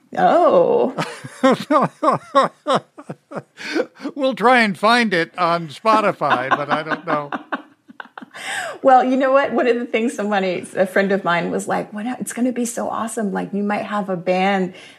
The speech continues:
Speaker 1: make up, like, write a whole song based
Speaker 2: I wonder.
Speaker 1: on," yeah,
Speaker 2: Yeah.
Speaker 1: wouldn't that be amazing? I would love to hear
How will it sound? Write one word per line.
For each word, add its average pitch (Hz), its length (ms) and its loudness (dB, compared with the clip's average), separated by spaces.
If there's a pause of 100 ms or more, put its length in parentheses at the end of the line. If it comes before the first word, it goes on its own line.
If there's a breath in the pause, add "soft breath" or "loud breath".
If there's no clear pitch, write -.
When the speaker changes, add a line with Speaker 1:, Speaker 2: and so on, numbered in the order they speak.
Speaker 1:
make 202 280 4
up, 202 240 4
like, 180 180 2
write 185 280 0
a 202 60 2
whole 202 240 0
song 196 500 0
based 190 320 2
Speaker 2:
I 190 260 4
wonder. 180 280 -6
Speaker 1:
on," 202 60 2
yeah, 220 220 2
Speaker 2:
Yeah. 277 580 2
Speaker 1:
wouldn't 226 240 -2
that 240 160 -2
be 233 120 -2
amazing? 180 680 -2
I 180 100 4
would 208 140 -2
love 190 320 2
to 220 100 -4
hear 165 640 -2